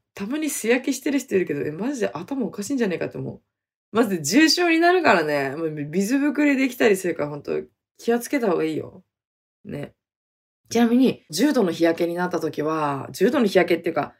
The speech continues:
まあ、病院に行ってください。で、中度だったらもう、皮膚が真っ赤になるくらいだったら、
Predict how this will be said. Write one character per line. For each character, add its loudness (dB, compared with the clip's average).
ま 4
あ、 2
病 8
院 0
に 0
行 -10
っ -12
て -6
く 0
だ 2
さ 0
い。 -16
で、 -6
中 6
度 4
だ 8
っ -8
た 0
ら 2
も -2
う、 -20
皮 2
膚 10
が 6
真 2
っ -4
赤 4
に 4
な 2
る 0
く 2
ら 6
い 6
だ 4
っ -10
た -4
ら、 -2